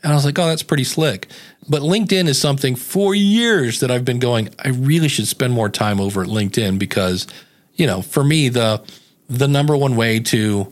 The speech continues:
use podcasting is to market your, we talked about it earlier, right? Uh, promoting your, your business with that. And, you know, maybe go hang out where people have businesses. That might not be such a bad idea. And yet,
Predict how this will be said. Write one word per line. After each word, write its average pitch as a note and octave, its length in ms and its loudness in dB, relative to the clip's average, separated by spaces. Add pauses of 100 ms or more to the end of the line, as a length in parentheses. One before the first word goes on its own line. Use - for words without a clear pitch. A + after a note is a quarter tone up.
(440)
use C3+ 260 2
podcasting A2 840 -2 (380)
is A#2 400 0
to A#2 340 0
market A#2 380 0
your, A2+ 260 0
we B2 120 0
talked C3+ 220 -2
about C3 180 0
it C#3 60 2
earlier, D#3 440 -2
right? C3 180 0 (120)
Uh, A2 260 0 (180)
promoting C3 420 0
your, A2+ 340 -2 (140)
your A#2 160 -4
business C3 460 0
with G2 120 -2
that. F#2 260 -4 (480)
And, D3 360 -2
you F3 100 2
know, F#2 200 -4 (100)
maybe D3+ 240 0
go C#3+ 160 0
hang C3+ 220 0
out C3 200 0
where A2+ 420 0
people C3+ 400 -2
have A#2 140 -2
businesses. B2 580 -2 (260)
That C#3 140 0
might C3 180 0
not A#2+ 140 -2
be A2+ 120 0
such A2 220 -2
a - 40 -2
bad G#2 240 -2
idea. G2+ 480 -2 (480)
And C3 180 0
yet, B2 240 0